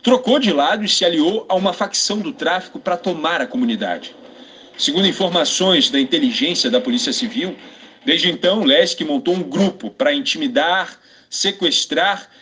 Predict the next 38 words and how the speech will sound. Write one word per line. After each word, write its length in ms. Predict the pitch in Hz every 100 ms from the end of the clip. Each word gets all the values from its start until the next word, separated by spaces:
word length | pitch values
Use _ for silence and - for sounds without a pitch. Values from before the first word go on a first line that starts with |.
| - _
e 60 | -
aterrorizar 760 | 208 185 180 208 160 156 160 -
quem 120 | 123
se 140 | -
recusava 560 | 117 139 135 113 135 139
a 60 | 120
pagar 260 | 120 131
as 260 | 135 - -
taxas 520 | 147 135 - 107 92
impostas 560 | 101 - 123 - 127 -
pelo 240 | 131 123
tráfico. 460 | 120 110 101 - _ _ _ _ _ _ _ _ _ _ - -
As 160 | 151
investigações 680 | 185 185 185 175 - 196 180
apontam 640 | 151 - 185 180 123 107
que 100 | -
o 40 | 143
braço 440 | 147 196 226 190
direito 400 | - 135 175 -
de 120 | 123
Lesk 380 | 117 120 147 -
era 220 | 143 139 -
Juan 300 | 156 175 214
Breno 320 | 180 196 196
Malta, 540 | 160 151 139 - - - - _ -
o 80 |
B 240 | 160 240 254
M 160 | 226
W, 480 | 196 151 131 101 92 - _ _ _ -
que 60 |
tá 120 | - 175
foragido 600 | 208 190 - 202 214 139
por 140 | 131
outros 340 | 170 175 147 -
crimes 560 | 165 147 110 - - _ _ -
e 80 | 175
desde 340 | 208 196 185
ontem 420 | 185 220 226 214